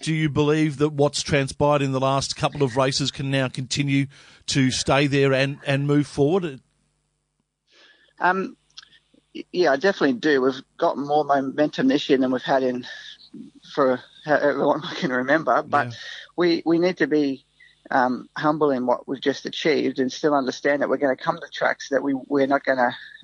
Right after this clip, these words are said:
Speaker 2: um, have such a competitive car at and, and work very hard at that. Like I said, Townsville's not been great for us in the past. And so,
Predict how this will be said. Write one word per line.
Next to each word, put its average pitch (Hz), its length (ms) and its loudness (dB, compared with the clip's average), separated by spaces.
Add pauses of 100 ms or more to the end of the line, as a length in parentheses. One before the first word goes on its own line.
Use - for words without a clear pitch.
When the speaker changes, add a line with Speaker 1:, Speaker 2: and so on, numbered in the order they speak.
Speaker 2:
um, 123 400 -2 (320)
have 139 240 0
such - 340 -2
a 123 240 2 (480)
competitive 127 580 0
car 123 360 0
at 180 220 -2 (200)
and, 131 360 -2
and 131 200 2
work 135 180 0
very 131 160 0
hard 135 220 0
at 110 60 -2
that. 107 120 -2
Like 135 160 -2
I 117 40 -16
said, 127 240 -4
Townsville's 156 440 -4
not 151 140 -8
been 135 160 -8
great 135 260 0
for 135 120 0
us 131 160 -2
in - 60 -14
the - 160 -14
past. 131 320 2
And - 80 -20
so, 143 220 2